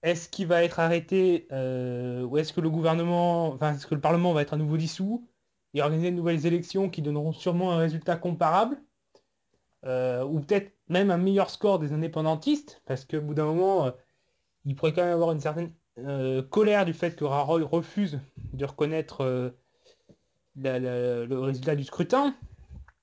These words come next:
Et globalement, lorsqu'il y a une élection partielle, euh, sans raison trop valable, c'est souvent le camp qui a gagné la première qui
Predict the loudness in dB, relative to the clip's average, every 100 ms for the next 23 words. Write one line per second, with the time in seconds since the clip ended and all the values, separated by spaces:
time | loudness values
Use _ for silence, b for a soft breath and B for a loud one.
0 | _ -8 -4 0 4 4 4 2 0 -2
1 | -2 -2 -2 -4 -6 -4 -4 0 2 2
2 | 2 0 -2 -2 0 0 0 0 -2 -2
3 | -2 2 4 4 2 0 b b b b
4 | b _ _ -4 -2 0 -2 0 2 2
5 | 0 -2 0 0 0 -2 0 0 2 2
6 | 2 -2 -8 -8 -6 -2 0 0 -2 -6
7 | -4 -4